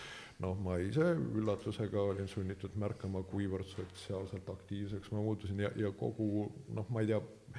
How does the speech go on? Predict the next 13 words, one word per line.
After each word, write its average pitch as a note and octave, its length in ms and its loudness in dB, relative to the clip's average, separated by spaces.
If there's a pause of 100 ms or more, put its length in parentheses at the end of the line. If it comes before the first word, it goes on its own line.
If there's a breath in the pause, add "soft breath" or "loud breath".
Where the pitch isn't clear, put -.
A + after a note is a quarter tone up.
(240 loud breath)
praegu C3+ 360 4
on A2+ 140 2
nüüd A#2+ 180 2
vähem, A#2 400 4
aga F#2+ 180 2
just B2 380 2 (120)
kümmekond G2 520 0
aastat G#2+ 340 -2
tagasi, G#2+ 460 2
noh, G2 180 -2
kaasaegne G2+ 640 0
kunstnik G2+ 480 -2
olla G#2 300 4